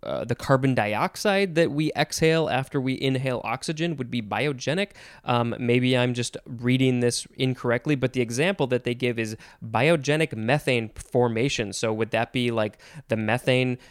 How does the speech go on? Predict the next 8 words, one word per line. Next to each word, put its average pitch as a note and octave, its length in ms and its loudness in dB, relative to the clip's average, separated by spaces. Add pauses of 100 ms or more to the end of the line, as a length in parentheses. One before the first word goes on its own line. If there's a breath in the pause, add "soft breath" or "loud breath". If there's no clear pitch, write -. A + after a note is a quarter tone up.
(120)
that, A#2 360 2
uh, G#2+ 380 2
that A2+ 200 -2
car, C3 460 0
uh, A2+ 220 -2 (280)
cars, F#2+ 400 -6 (240 loud breath)
uh, A2+ 200 2 (100)
cows C3 520 2